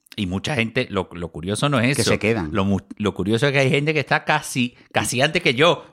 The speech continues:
Speaker 2: Guau,
Speaker 1: <laughs>
Speaker 2: claro, claro.
Speaker 1: O sea, que hay gente que está desde el, l-, cuando no existía el nombre Dos Lunas,
Speaker 2: Ya estaba.
Speaker 1: ya estaba allí y
Speaker 2: Mm.
Speaker 1: todavía está.
Speaker 2: Guau,
Speaker 1: Habiendo
Speaker 2: guau.
Speaker 1: pasado por épocas de barbecho.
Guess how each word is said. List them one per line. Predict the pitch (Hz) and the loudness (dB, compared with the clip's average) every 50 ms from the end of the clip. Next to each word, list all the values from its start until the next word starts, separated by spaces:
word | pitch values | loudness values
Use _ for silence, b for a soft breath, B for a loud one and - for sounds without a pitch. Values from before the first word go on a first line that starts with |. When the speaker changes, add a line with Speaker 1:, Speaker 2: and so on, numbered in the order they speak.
| - - | -10 0
Speaker 2:
Guau, | 98 104 107 110 135 | 4 4 6 6 6
Speaker 1:
<laughs> | 175 143 - - | 4 2 0 0
Speaker 2:
claro, | - 110 104 98 90 | 0 0 0 0 0
claro. | 104 104 101 | 0 -2 -2
Speaker 1:
O | 87 | 0
sea, | 117 120 107 - - - - - _ | 0 -2 -2 -2 -4 -18 -20 -20 _
que | - 113 | -8 -2
hay | 107 120 120 | -2 0 0
gente | 139 139 139 151 151 | 0 -2 0 -2 -2
que | 151 143 | -2 -2
está | 143 - 151 139 156 165 | -2 0 0 0 0 2
desde | 151 151 139 - 139 123 | 2 0 0 2 2 0
el, | 120 123 127 - _ _ _ - | 0 0 -4 -8 _ _ _ 0
l-, | 131 123 127 123 - - | 2 2 4 2 0 -4
cuando | - 143 127 120 120 117 120 | 0 2 2 4 4 4 4
no | 147 | 2
existía | 160 - 185 165 - 175 160 | 2 2 0 -4 0 -2 -2
el | 156 | 0
nombre | 156 156 156 151 156 151 | 0 -2 -2 0 0 0
Dos | 147 143 139 143 | 0 0 -2 -2
Lunas, | 156 175 185 196 208 240 - - | -2 -2 -2 -4 -4 -6 -8 -8
Speaker 2:
Ya | 117 101 110 113 | -4 0 0 0
estaba. | 110 - - - 113 110 123 | 0 0 -4 -2 0 0 2
Speaker 1:
ya | 117 139 143 147 | 2 4 4 4
estaba | 147 - - 151 143 139 135 | 2 0 -2 -2 -2 -2 -4
allí | 139 151 175 196 240 - _ - | -4 -4 -6 -6 -8 -10 _ -4
y | 139 127 117 | -2 -2 -2
Speaker 2:
Mm. | 92 | 2
Speaker 1:
todavía | 85 131 113 110 113 135 175 196 160 | 2 4 4 4 4 4 4 2 2
está. | 123 - 175 160 - - b b b b b b b b b - | 2 2 0 -2 -2 -4 b b b b b b b b b -6
Speaker 2:
Guau, | 90 87 87 85 - _ _ - | -4 -4 -4 -6 -10 _ _ -16
Speaker 1:
Habiendo | 85 80 80 85 87 90 90 92 92 | -14 -12 -10 -8 -8 -8 -4 -4 -4
Speaker 2:
guau. | 92 95 92 90 - - | -2 -2 -4 -6 -6 -8
Speaker 1:
pasado | 95 - - - 113 92 92 95 95 95 92 92 92 92 92 - - | -10 -10 -6 -6 -4 -4 -4 -4 -4 -4 -4 -4 -6 -6 -8 -10 -6
por | 101 92 92 | -6 -4 -4
épocas | 92 92 - 98 - - 95 - | -4 -6 -6 -8 -4 -4 -4 -4
de | - 101 | -2 -2
barbecho. | 95 95 95 92 85 80 - - - | -2 -2 -2 -2 -6 -10 -10 -14 -16